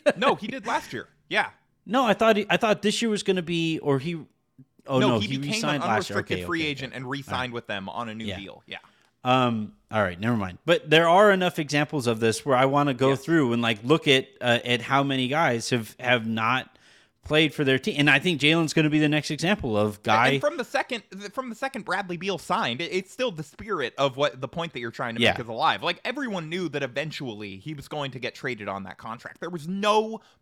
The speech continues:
Speaker 1: possible way that Washington
Speaker 2: Yeah.
Speaker 1: was gonna be able to build a winner around him on that deal, but while he was still in his prime.
Speaker 2: That's, that's always the thing that annoys me the most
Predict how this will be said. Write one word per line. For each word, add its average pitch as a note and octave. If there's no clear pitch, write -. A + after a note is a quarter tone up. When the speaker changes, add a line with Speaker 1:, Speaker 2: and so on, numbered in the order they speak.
Speaker 1:
possible F3
way B2
that C#3+
Washington C3+
Speaker 2:
Yeah. A#2+
Speaker 1:
was A#2+
gonna C3
be B2+
able B2+
to A2+
build A#2+
a -
winner A2
around B2
him A#2+
on B2+
that B2
deal, G#2
but B2+
while B2+
he C3
was A#2+
still G#2+
in G#2+
his G#2
prime. -
Speaker 2:
That's, G#3
that's G3+
always D#4
the G#3
thing F3+
that D3
annoys C#3+
me D#3+
the B2
most A#2+